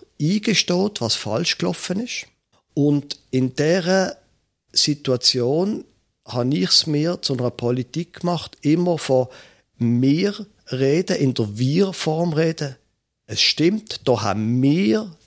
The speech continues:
einen Fehler gemacht. Komm, jetzt schauen wir, wie wir den Fehler wieder in Ordnung bringen können." Und dann natürlich auch mit den Leuten von der Jugendarbeit überlegen, "Okay, also das ist jetzt wirklich, haben wir, haben wir nicht so gut gemacht.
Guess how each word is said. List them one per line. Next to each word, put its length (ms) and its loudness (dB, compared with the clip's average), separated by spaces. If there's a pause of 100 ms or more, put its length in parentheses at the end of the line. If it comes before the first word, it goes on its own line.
einen 100 -4
Fehler 440 -2
gemacht. 580 -8 (480)
Komm, 240 2 (140)
jetzt 220 0
schauen 320 2
wir, 100 0
wie 100 2
wir 120 0
den 100 -4
Fehler 380 -4
wieder 180 -6 (300)
in 120 -14
Ordnung 440 -10
bringen 260 -20
können." 120 -20 (520)
Und 240 2
dann 120 4
natürlich 600 0
auch 520 0 (160)
mit 300 -2
den 140 0
Leuten 160 0
von 180 -4
der 100 -2
Jugendarbeit 760 -2
überlegen, 460 -4
"Okay, 420 0
also 260 -4
das 160 -4
ist 40 -6
jetzt 160 -6
wirklich, 240 -8 (480)
haben 200 -16
wir, 120 -16
haben 200 -4
wir 60 0
nicht 180 -4
so 80 0
gut 240 -2
gemacht. 420 0